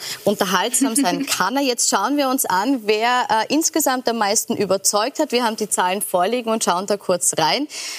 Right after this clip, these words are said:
Speaker 1: Wir wissen selbst noch nicht, wir werden jetzt genauso überrascht wie Sie.
Speaker 2: Mhm.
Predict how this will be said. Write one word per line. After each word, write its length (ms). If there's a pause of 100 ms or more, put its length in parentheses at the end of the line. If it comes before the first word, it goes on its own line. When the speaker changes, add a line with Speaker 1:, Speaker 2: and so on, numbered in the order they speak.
(160)
Speaker 1:
Wir 120
wissen 240
selbst 300
noch 100
nicht, 180
wir 80
werden 120
jetzt 160
genauso 360
überrascht 480
wie 100
Sie. 480 (220)
Speaker 2:
Mhm. 520